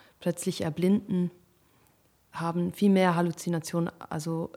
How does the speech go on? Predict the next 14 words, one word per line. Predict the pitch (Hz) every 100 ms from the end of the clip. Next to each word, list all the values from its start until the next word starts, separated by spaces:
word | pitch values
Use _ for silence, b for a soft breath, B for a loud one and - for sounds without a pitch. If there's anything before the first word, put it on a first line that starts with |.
| -
visuelle | 165 165 170 170 165 147
Halluzinationen. | 165 160 - 160 156 160 156 151 b b b b b
Oder | 175 175
Leute, | 170 170 170 165
die | 165 170 165
ihr, | 160 156 160 - _ - - -
ihr | 180 165 156 156 _ _ _ -
Gehör | 160 151 202 226 -
verlieren, | - 185 202 233 240 B B B
haben | 175 170
viele | 165 175 175 - -
auditive | 175 180 180 - 214 196
Halluzinationen. | 165 175 175 190 185 - 202 208 233 b b b b b b b
Ähm, | 175 165 165